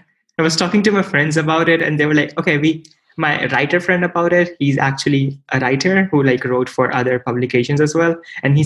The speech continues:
said Huffington Post has a policy that they do not allow people under eighteen to, for some reason. I was,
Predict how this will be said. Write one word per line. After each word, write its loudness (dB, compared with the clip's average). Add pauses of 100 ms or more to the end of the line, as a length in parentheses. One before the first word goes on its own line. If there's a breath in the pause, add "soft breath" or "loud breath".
said 0
Huffington -2
Post 2
has 0
a 0
policy -2
that -2
they -4
do 0
not 0
allow -4 (280 loud breath)
people 0
under 2
eighteen -2 (120)
to, 2 (100)
for -4 (120)
some -2
reason. 0 (280 soft breath)
I -8
was, -10